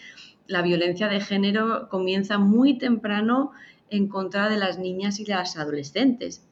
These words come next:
Y incluso si hiciéramos un, un seguimiento nefasto de, de las mujeres que han, que han muerto, eh, que han sido asesinadas a manos de, de sus parejas, la mayoría han sido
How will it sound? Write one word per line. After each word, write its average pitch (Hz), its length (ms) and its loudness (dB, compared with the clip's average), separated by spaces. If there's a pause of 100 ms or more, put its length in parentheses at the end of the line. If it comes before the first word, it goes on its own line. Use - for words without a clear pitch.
(100)
Y 170 320 -6
incluso 196 640 -2 (380)
si 190 220 -6
hiciéramos 208 600 0
un, 202 540 -2
un 208 160 2
seguimiento 202 640 2
nefasto 202 640 -2
de, 185 320 2
de 175 120 -2
las 175 180 -2
mujeres 185 500 -2
que 180 120 -6
han, 175 320 -6
que 185 80 -8
han 180 140 -4
muerto, 190 540 -4 (560)
eh, 185 120 -6
que 185 100 -2
han 180 80 0
sido 196 180 2
asesinadas 185 640 0
a 180 40 -2
manos 180 300 0
de, 175 220 0
de 175 100 0
sus 175 220 -10
parejas, 196 600 -2 (640)
la 180 120 -2
mayoría 156 520 0
han - 100 2
sido 175 600 -2